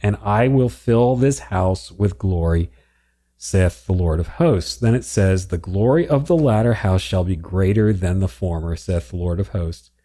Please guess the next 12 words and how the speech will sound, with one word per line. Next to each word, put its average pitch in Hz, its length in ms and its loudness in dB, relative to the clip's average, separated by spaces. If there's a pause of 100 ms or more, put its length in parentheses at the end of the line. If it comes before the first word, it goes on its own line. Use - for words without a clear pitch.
(340)
So 101 400 2
basically, 113 580 2
this 92 180 2
shaking, 104 600 -2 (540)
when 104 200 2
he 113 120 2
shook - 380 -2
Israel, 104 580 0 (880)
at - 120 -14
this 104 160 0
time 113 320 0
that 95 160 -2